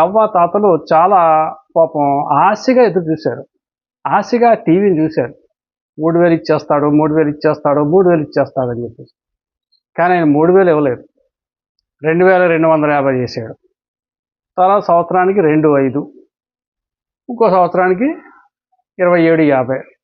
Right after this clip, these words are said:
తర్వాత ఎప్పుడో ఓ నాలుగు సంవత్సరానికి మూడు వేలు చేశాడు. "ఛ,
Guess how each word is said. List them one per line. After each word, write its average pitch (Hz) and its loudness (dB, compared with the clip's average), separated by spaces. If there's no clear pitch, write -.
తర్వాత 160 0
ఎప్పుడో 151 -2
ఓ 165 -4
నాలుగు 156 2
సంవత్సరానికి 160 -2
మూడు 180 2
వేలు 120 -4
చేశాడు. 117 -14
"ఛ, 196 -2